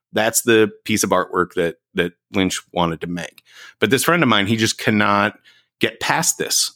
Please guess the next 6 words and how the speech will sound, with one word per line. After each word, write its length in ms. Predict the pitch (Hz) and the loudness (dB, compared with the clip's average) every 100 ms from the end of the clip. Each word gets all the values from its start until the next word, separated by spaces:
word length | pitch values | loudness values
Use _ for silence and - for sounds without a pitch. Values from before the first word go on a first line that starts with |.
| - | -8
and 520 | 87 90 92 90 87 - - _ _ - | -4 -2 0 0 -2 -6 -16 _ _ -6
he's 220 | 110 107 | -2 0
like, 200 | 113 - | 0 -2
"Fuck 300 | - 180 - | -6 -4 -2
The 80 | 98 | 0
Return," 420 | 90 101 85 | 0 0 -4